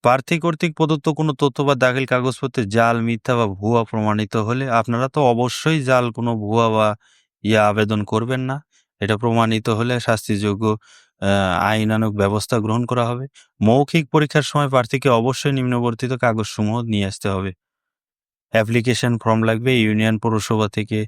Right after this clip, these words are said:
নাগরিকত্ব সার্টিফিকেট, জাতীয় পরিচয়পত্র, মুক্তিযোদ্ধা, মুক্তিযোদ্ধা যদি হয়ে থাকেন তাহলে বা অন্য কোঠাধারী হয়ে থাকলে ওই কোঠার সনদ লাগবে। কোনো প্রার্থী বিদেশ থেকে আবেদন করলে,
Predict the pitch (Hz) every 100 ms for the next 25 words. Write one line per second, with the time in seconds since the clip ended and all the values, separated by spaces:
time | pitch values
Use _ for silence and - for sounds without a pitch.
0 | - _ - 104 107 110 110 110 - 107
1 | 107 104 107 123 120 110 101 107 110 104
2 | - 107 110 104 127 113 104 117 104 104
3 | 107 104 117 - 127 120 120 123 120 123
4 | 117 120 110 120 156 165 123 117 110 107
5 | - - - 120 120 123 131 123 120 120
6 | 147 147 147 131 135 139 156 143 120 -
7 | 113 120 117 107 - 110 104 107 101 101
8 | 117 - - - _ _ - 123 120 120
9 | - 113 113 127 - 131 120 110 110 107
10 | 110 107